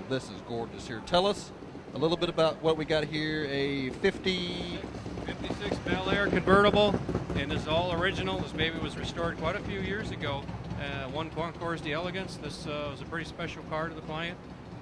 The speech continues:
Speaker 2: A very nice running, driving car. Lots of chrome.
Speaker 1: I love it.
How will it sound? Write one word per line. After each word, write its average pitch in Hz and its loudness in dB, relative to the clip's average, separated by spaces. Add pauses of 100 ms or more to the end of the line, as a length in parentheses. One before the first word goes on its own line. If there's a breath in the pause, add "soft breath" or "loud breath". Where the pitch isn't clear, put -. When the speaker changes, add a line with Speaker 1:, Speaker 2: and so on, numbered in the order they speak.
(120)
Speaker 2:
A 120 -8
very 147 -2
nice 160 -2
running, 143 -6
driving 135 -4
car. 117 -6 (640)
Lots 160 -2
of - -14
chrome. 127 -10 (600)
Speaker 1:
I 98 -8
love 104 -4
it. 90 -8